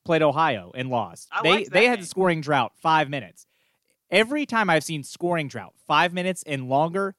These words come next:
Speaker 1: that team's done. You can go ahead and put a fork in 'em. They're dead. They're not winning that game.
Speaker 2: Yeah.
Speaker 1: Y-,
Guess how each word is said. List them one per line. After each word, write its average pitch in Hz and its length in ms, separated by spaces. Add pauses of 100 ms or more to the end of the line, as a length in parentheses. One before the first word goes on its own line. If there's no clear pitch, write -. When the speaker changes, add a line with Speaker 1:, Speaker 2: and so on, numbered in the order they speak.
Speaker 1:
that 160 200
team's 175 280
done. 123 340 (180)
You 175 120
can 185 140
go 180 180
ahead 165 280
and 120 140
put 160 140
a 196 80
fork 160 320
in 147 120
'em. 139 200 (100)
They're 139 180
dead. 120 380 (160)
They're 143 140
not 143 280 (160)
winning 151 360
that 120 200
game. 92 200 (2250)
Speaker 2:
Yeah. 190 140
Speaker 1:
Y-, 165 60